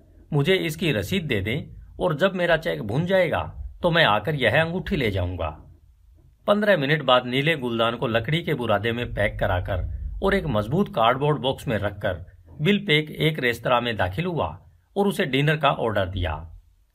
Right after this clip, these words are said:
खाना खाने के बाद वह टैक्सी पकड़कर मैरीना की हवाई पट्टी पहुंचा। चौकीदार ने उससे अपने पायलट दोस्त का पता मालूम किया। आधी रात को उसके दोस्त ने बिल पेक और नीले गुलदान को हेलीकॉप्टर में उठाया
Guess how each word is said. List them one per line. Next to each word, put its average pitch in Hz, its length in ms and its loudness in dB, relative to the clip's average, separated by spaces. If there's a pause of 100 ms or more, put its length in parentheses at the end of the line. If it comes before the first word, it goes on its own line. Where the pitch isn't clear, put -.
खाना 170 260 4
खाने 131 280 -2
के 127 120 -2
बाद 107 220 2
वह 110 200 2
टैक्सी 117 380 -2
पकड़कर 92 640 -6 (500)
मैरीना 156 400 4
की 156 160 -2
हवाई 117 320 4
पट्टी 117 300 -4
पहुंचा। 104 640 -8 (440)
चौकीदार 190 480 2
ने 190 100 -2
उससे 156 320 -2
अपने 151 220 0
पायलट 143 420 2
दोस्त 135 220 -4
का 131 100 2
पता 123 280 0
मालूम 113 340 0
किया। 101 440 -6 (460)
आधी 180 220 4
रात 139 260 6
को 165 140 -2
उसके 147 260 -2
दोस्त 110 340 -6
ने 87 260 -6 (320)
बिल 196 160 2
पेक 160 300 0
और 160 120 0
नीले 147 260 2
गुलदान 117 360 0
को 123 140 -2
हेलीकॉप्टर 110 500 -2
में 113 120 -2
उठाया 101 680 -2